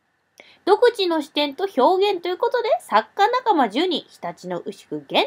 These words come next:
点。はい、では記事見ていきましょう。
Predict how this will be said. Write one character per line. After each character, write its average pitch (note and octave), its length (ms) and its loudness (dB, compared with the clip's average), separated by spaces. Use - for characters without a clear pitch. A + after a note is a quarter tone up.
点。 - 240 -6
は - 180 -20
い、 - 60 -16
で G#4 100 -4
は F4+ 120 -2
記 G3 140 -12
事 C3+ 120 -16
見 F#3+ 120 -14
て - 160 -4
い B4 60 -18
き G#4+ 80 -10
ま A3 240 -6
し - 280 -12
ょ F#4+ 120 0
う。 - 100 -10